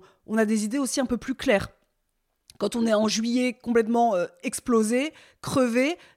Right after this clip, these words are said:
il n'y a plus rien qui nous dit. Limite, on a envie de rester dans son lit toute la journée. Euh, en août, on a vu les choses différemment. D'ailleurs, vous avez vu notre vlog, euh, du mois d'août, euh, l'année dernière, ou co-, tout ce qu'on a fait, euh, cet été, euh, qui était un, un été qu'on a trouvé vraiment merveilleux,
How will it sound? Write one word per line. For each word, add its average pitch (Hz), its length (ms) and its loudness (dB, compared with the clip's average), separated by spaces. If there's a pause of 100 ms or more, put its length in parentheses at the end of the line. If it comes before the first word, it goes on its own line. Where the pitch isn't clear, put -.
(260)
il - 20 -4
n'y 226 60 2
a 208 40 2
plus - 160 -6
rien 294 180 0
qui 269 120 -6
nous 277 140 0
dit. 277 180 -4
Limite, 240 300 0
on 226 100 -2
a 214 60 2
envie 220 160 -2
de 233 60 -2
rester 226 160 -6
dans 220 120 -2
son 226 140 -6
lit 240 100 -2
toute 240 160 -12
la 214 100 0
journée. 202 360 -4 (480)
Euh, 208 240 -2
en 208 180 2
août, 330 140 0
on 240 60 0
a 208 60 0
vu 226 100 -4
les 220 40 -4
choses 220 200 -6
différemment. 196 420 -4
D'ailleurs, 214 240 -2
vous 202 140 -4
avez 196 120 0
vu 202 160 -4
notre 196 260 -2
vlog, 196 440 -2 (260)
euh, 175 100 -6
du 170 140 -10
mois 190 200 -2
d'août, 220 360 -8 (340)
euh, 175 120 -8
l'année 190 180 0
dernière, 202 440 -2
ou 185 80 -6
co-, 196 140 -8 (200)
tout 247 120 -12
ce - 60 -12
qu'on 226 80 -4
a 196 100 2
fait, 220 260 -4
euh, 180 60 -2
cet 185 220 -6
été, 262 320 -4 (560)
euh, 160 540 -10 (180)
qui - 120 -8
était 254 200 -2
un, 214 240 2
un 190 160 0
été 196 240 -2
qu'on 196 220 -4
a 185 40 0
trouvé 202 240 -4
vraiment 214 240 -2
merveilleux, 202 640 -2